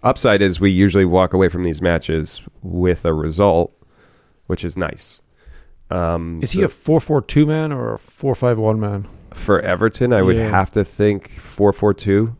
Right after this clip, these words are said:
Speaker 1: against an
Speaker 2: It's just
Speaker 1: attacking
Speaker 2: a flat
Speaker 1: Liverpool.
Speaker 2: back four?
Speaker 1: I would,
Speaker 2: Oh,
Speaker 1: I would
Speaker 2: weird.
Speaker 1: guess. That, uh, how else are they gonna play against Liverpool?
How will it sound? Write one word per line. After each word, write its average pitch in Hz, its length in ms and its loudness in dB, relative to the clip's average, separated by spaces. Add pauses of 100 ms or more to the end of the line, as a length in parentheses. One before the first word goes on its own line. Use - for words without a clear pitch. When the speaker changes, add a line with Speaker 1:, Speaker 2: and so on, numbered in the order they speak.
Speaker 1:
against 98 460 -2
an 90 120 -2
Speaker 2:
It's 90 140 0
just 92 60 2
Speaker 1:
attacking 95 360 0
Speaker 2:
a 90 60 2
flat 120 220 2
Speaker 1:
Liverpool. 110 80 2
Speaker 2:
back 107 140 -2
four? 127 340 -4 (200)
Speaker 1:
I 113 100 2
would, 117 240 4
Speaker 2:
Oh, - 60 -12
Speaker 1:
I 117 100 2
would 117 140 4
Speaker 2:
weird. 87 60 -4
Speaker 1:
guess. 90 480 -2
That, 117 200 4
uh, 113 140 -2
how 123 220 2
else 117 180 0
are - 20 0
they 95 120 2
gonna 85 160 -2
play 98 200 0
against 80 240 -6
Liverpool? 80 560 -6